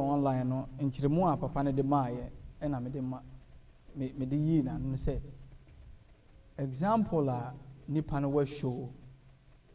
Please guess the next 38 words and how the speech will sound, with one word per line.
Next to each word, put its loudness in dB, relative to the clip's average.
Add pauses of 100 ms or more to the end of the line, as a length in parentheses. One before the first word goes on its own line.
(960)
ɛwɔ 2
ne 2
fie, 2 (380)
ɛkyerɛ -6
sɛ -4 (120)
obetumi -2
adi -6
dwuma -12
no. -14 (420)
Ɛno -2
nti 2
na 4
verse 0
five 0
no -2
ɛka -4
sɛ, -6 (840)
Sɛ 0
nipa 2
no 2
tumi 4
ayɛ 4
saa 0
adwuma 4
wei 2 (420)
ɛwɔ 2
ne 0
fie 0
deɛ -4
a, -10
ɛne 4
obetumi 4
adi 0
saa -4
adwuma -4
no -6 (180)
ɛwɔ -6
ha. -14